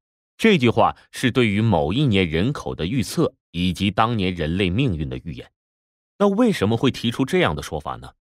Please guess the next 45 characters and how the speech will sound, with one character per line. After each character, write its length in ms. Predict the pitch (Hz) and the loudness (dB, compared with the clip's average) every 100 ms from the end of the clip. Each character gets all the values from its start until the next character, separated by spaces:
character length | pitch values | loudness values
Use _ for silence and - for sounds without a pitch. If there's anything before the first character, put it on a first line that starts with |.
| _ _ _ _ _ _ - | _ _ _ _ _ _ 0
结 160 | 131 | 2
合 180 | 131 131 | 4 2
古 240 | 135 92 85 | 2 0 0
人 140 | 95 | 0
的 80 | 127 | 0
观 240 | 143 147 | 0 0
点 180 | 113 67 | -2 -4
和 100 | 95 | -6
解 220 | - 69 | -8 -10
释 140 | - 127 | -6 -6
来 120 | 73 | -6
看， 240 | - - _ _ _ _ _ _ _ - | -8 -12 _ _ _ _ _ _ _ 0
老 220 | 127 196 | 4 4
虎 220 | - 95 | 0 -2
在 160 | 123 107 | 0 0
十 220 | - 110 | 0 2
二 120 | 104 | 2
生 220 | - 113 | 0 -4
肖 180 | 113 123 | 0 2
中 220 | 113 82 - - | 2 -4 -6 -8
是 180 | 90 | -6
非 300 | 85 - 151 | -4 0 0
常 200 | 170 - | 0 -2
强 320 | 92 - 69 85 | -4 -4 -4 0
大 140 | 113 | 0
的 80 | 73 | -2
一 80 | 67 | -10
种 160 | 64 | -10
生 180 | - 98 | -6 -4
物， 160 | 104 - _ _ _ _ _ _ - | -6 -14 _ _ _ _ _ _ 0
而 120 | 156 | 2
在 120 | 208 | 2
风 260 | 180 220 233 | 0 0 0
水 160 | 185 69 | -2 -4
学 180 | - 85 | -4 -2
中， 180 | 92 95 _ - | -2 -4 _ -2
老 260 | 87 107 | 2 4
虎 300 | 143 - 62 _ - | 2 -4 -14 _ -4
又 200 | 95 85 | -2 -2
是 160 | - | -4
一 100 | 90 | -6
种 220 | 76 80 - | -4 -6 -8
主 200 | 69 65 | -14 -12
杀 340 | - 123 143 | -2 0 0
戮、 160 | 123 | -2